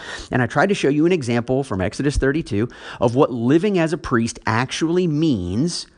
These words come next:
by highlighting the spirit behind what it means to be God's priest versus what it all too often looks like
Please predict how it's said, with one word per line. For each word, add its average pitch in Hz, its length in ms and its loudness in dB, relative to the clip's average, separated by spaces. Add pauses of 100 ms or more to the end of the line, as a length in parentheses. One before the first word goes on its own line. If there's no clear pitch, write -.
(720)
by 104 120 0
highlighting 131 480 0
the 101 60 0
spirit 123 400 -2
behind 98 280 -4
what 101 120 -2
it - 80 -4
means 104 220 -4
to - 80 -8
be 95 100 -2
God's 127 640 -2
priest - 640 -8 (1120)
versus 95 400 -6
what 95 140 -2
it 90 80 0
all 98 140 0
too 95 200 -4
often 90 260 -2
looks 82 240 -6
like 78 280 -6